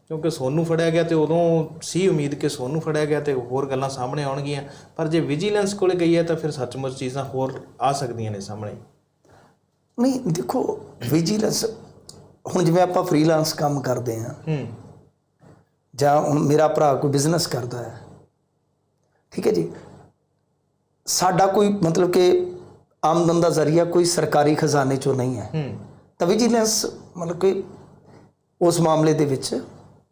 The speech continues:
Speaker 2: ਪ੍ਰਭਾਵੀ ਨਹੀਂ ਹੁੰਦੀ।
Speaker 1: ਜੀ।
Speaker 2: ਵਿਜੀਲੈਂਸ ਪ੍ਰਭਾਵੀ ਉੱਥੇ ਹੋਏਗੀ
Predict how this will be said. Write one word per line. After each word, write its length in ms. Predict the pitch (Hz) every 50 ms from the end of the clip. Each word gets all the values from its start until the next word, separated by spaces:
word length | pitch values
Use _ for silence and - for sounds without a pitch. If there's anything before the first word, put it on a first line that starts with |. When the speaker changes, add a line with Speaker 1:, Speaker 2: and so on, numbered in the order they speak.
| _ _ _ _
Speaker 2:
ਪ੍ਰਭਾਵੀ 380 | - 143 151 175 170 147 156 151
ਨਹੀਂ 180 | 143 143 139 131
ਹੁੰਦੀ। 260 | 120 - - - - - 147
Speaker 1:
ਜੀ। 280 | 139 139 131 113 110 110 -
Speaker 2:
ਵਿਜੀਲੈਂਸ 560 | 123 156 165 214 277 254 254 262 262 254 -
ਪ੍ਰਭਾਵੀ 440 | - - 214 190 160 151 143 160 175
ਉੱਥੇ 220 | 180 180 - 202
ਹੋਏਗੀ 560 | 190 143 165 208 240 240 190 208 240 - -